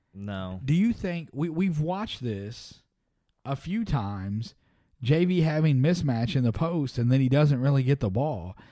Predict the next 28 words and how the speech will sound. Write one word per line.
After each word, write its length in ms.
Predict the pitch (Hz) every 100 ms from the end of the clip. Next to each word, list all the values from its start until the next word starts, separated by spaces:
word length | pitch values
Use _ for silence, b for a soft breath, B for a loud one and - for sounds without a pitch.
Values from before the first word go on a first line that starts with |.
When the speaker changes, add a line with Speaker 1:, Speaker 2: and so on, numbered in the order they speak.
| B B -
Speaker 2:
Do 100 | 147
you 80 |
think 280 | 190 190 185
that 100 | 165
they're 180 | 147 151
going 520 | 131 120 143 156 165
to 120 | 170
play 280 | 147 160 156
that 220 | 147 151
type 280 | 147 151 151
of 140 | 160 131
game 260 | 131 175
plan 320 | 160 175 185
Speaker 1:
If 120 | 196 127
they 180 | 135 131
do, 80 |
Speaker 2:
where 80 | 135
Speaker 1:
they're 160 | 139 127
gonna, 320 | 117 113 113
they're 180 | 110 117
gonna 200 | 113 110
be 180 | 104 104
oh 180 | 104
and 120 | 98 92
three 200 | 104 101
this 240 | 95 -
week, 260 | 92 90 85
so. 420 | - 95 90 92